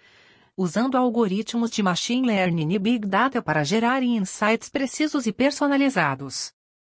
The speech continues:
Aplicações do profiling. A criação de perfis pode ser aplicada de algumas formas,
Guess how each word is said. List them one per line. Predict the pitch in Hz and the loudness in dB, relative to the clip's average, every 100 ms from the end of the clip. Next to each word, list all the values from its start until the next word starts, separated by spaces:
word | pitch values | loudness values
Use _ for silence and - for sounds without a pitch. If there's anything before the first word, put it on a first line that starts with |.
| _ _ | _ _
Aplicações | 185 170 175 - 156 - 254 233 | -4 -2 -4 -4 -4 -2 -2 -2
do | 247 | -6
profiling. | - 240 - 170 143 131 117 - _ _ _ _ _ _ - - - _ | -4 -4 -2 -2 -2 -6 -8 -14 _ _ _ _ _ _ -20 -20 -20 _
A | 156 | -6
criação | - 160 143 - 208 | -4 -4 -4 -2 -2
de | 240 262 | 0 -2
perfis | 214 190 247 269 - | -4 -4 -4 -4 -2
pode | 175 147 | -2 -2
ser | 139 196 180 | -4 -4 -4
aplicada | - 151 220 240 233 | -6 -2 0 2 2
de | 226 | 2
algumas | 220 208 311 330 | 2 0 0 -2
formas, | - 240 165 143 139 131 - | 0 0 2 0 -6 -8 -10